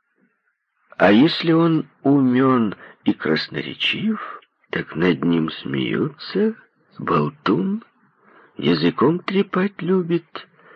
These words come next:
Нет, Абай, я ещё не видел, чтобы умная речь помогла добиться правды. В юрту поодиночке начали сходиться соседи.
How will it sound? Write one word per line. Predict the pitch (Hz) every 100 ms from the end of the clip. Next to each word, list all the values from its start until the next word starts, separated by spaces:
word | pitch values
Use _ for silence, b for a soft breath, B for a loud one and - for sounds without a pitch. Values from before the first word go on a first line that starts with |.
| B B -
Нет, | 82 139 226 214 -
Абай, | 64 - 71 60 58 B B B B B
я | - 156
ещё | 185 - 185
не | 180
видел, | 175 190 175
чтобы | 165 - 160 139 -
умная | - 147 131 120 113
речь | 123 151 - -
помогла | 117 104 95 107
добиться | 95 80 87 - 80
правды. | - 76 67 67 - - _ _ _ _ _ _ _ _ _ _ _ _ _ _ _ _ _ -
В |
юрту | - 98 165 - 165
поодиночке | 151 98 85 82 110 147 - 127
начали | 95 104 113
сходиться | 110 - 85 80 - -
соседи. | - - - - - -